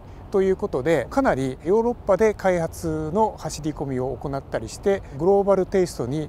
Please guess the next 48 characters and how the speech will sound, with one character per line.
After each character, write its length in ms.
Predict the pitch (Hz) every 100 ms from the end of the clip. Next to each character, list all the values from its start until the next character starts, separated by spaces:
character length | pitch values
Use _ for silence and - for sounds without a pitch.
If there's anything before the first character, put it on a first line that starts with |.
| 127
仕 100 | -
立 160 | 156 147
て 120 | 156
ら 100 | 147
れ 80 | 135
て 100 | 123
い 20 |
る 60 |
と 80 | -
い 80 | 160
う 20 |
の 100 | 277
が 120 | 285
特 180 | 147 -
徴 100 | 139
の 80 | 104
一 200 | - 104
つ。 180 | - 82 - -
そ 140 | - 208
れ 80 |
か 100 | 220
ら、 180 | 226 190 - - -
プ 80 | 349
リ 80 | 330
ウ 60 |
ス 120 | 208 143
に 120 | 113
続 260 | 143 147
い 60 | 147
て、 340 | - 180 110 - -
テ 100 | 226
ィ 100 | 254
ー 20 |
エ 40 | 262
ヌ 160 | 254
ジ 120 | 208
ー 180 | 233 233
エ 360 | 226 170 107 -
ー 120 | -
と 120 | 196
い 80 | 180
う、 60 | 170
ま 140 | 165
あ、 60 | 131
ト 80 | -
ヨ 80 | 214
タ 100 |
の 100 | 147